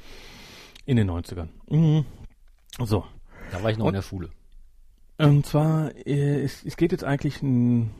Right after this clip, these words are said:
Speaker 1: bisschen weiter. Ich hab von Roman eine Freundschaftsanfrage bekommen bei Facebook.
Speaker 2: Mhm, mhm.
Speaker 1: Und ich nehme keine Freunde an, die ich nicht kenne,
Speaker 2: Mhm.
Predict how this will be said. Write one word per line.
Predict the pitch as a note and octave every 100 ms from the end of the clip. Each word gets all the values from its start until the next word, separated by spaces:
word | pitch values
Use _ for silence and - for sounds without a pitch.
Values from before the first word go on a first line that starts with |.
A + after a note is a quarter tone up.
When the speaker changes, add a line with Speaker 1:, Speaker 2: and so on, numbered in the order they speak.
| -
Speaker 1:
bisschen | - A2 C#3+ - A#2 G2
weiter. | F#2 G#2+ F3 G#3+ - - - - - _ _ _ -
Ich | C3+ -
hab | E3 -
von | C3
Roman | B2 C3 F3 F3
eine | C#3+ C#3+
Freundschaftsanfrage | - A#2 A#2+ A#2 - F#2 - F#2 F2+
bekommen | F#2 - G2
bei | G2
Facebook. | - - - - - - - -
Speaker 2:
Mhm, | F#2 G#2+ -
mhm. | F2 B2+ - _ - - - -
Speaker 1:
Und | A#2+
ich | A#2+ A#2+
nehme | A2+ A#2+ D3+ F#3+ A#3 - - _ _ _ _
keine | - B2+ C#3 E3+
Freunde | - - A2+ C#3 C#3+
an, | A#2+ B2+
die |
ich | A2+ -
nicht | B2 -
kenne, | C3 A2 E2+ - -
Speaker 2:
Mhm. | F2 F2+